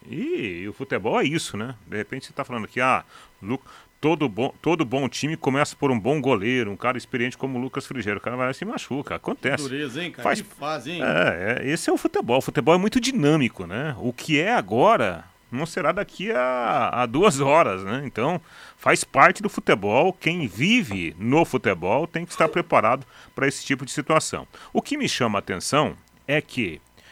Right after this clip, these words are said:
Speaker 1: é, a gente tem que lembrar, né, do que tem sido dito no, no, no, nos contatos com os profissionais do Londrina. O Galo falou o quê? Na primeira entrevista dele, o Lúcio perguntou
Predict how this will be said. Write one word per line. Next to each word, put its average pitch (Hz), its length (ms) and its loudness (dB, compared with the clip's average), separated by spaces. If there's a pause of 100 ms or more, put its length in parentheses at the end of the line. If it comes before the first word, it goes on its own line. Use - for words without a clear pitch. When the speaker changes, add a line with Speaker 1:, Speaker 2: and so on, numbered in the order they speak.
(300)
Speaker 1:
é, 98 400 -6
a - 60 -6
gente 117 220 -6
tem 156 100 -4
que 170 300 -6 (680)
lembrar, 127 600 0
né, 123 260 -4 (560)
do 117 160 -6
que 139 300 -2
tem 151 200 -6
sido 165 300 -4
dito 117 500 -8 (320)
no, 101 240 -6
no, 92 220 -8
no, 92 180 -8
nos 98 200 -8
contatos 104 580 -2
com 120 220 -4
os 117 80 -6
profissionais 113 500 -4
do 120 60 -4
Londrina. 85 440 -6 (320)
O 113 80 -8
Galo 147 280 2
falou 185 300 -2
o 180 40 -2
quê? 95 300 -4 (100)
Na 117 160 0
primeira 165 340 -4
entrevista 160 480 -6
dele, 90 220 -4
o 123 80 -2
Lúcio 170 400 0
perguntou 131 560 -4